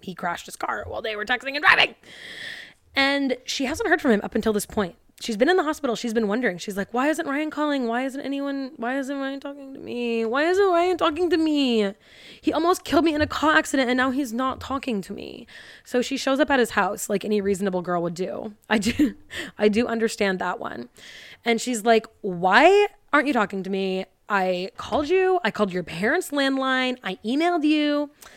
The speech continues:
He's acting really cold and standoffish. And he's like,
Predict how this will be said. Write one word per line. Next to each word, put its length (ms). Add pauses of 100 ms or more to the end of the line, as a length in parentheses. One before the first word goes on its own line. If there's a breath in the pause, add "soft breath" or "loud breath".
(360 loud breath)
He's 180
acting 300
really 180
cold 400
and 100
standoffish. 880
And 140
he's 240
like, 260